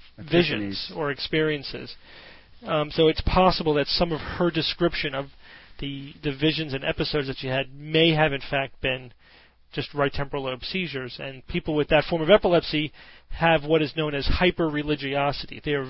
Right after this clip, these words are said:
Speaker 2: very religious people. So that's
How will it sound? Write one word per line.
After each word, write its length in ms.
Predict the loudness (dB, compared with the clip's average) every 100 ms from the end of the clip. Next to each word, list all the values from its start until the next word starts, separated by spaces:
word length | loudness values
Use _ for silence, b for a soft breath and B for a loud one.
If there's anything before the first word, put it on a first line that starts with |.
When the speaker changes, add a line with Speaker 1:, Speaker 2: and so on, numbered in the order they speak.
| -4
Speaker 2:
very 360 | 2 4 4 0
religious 460 | -6 -6 -6 -6 -10
people. 380 | -10 -10 -14 -16 B B B B
So 320 | -2 0 0 6
that's 420 | 8 8 2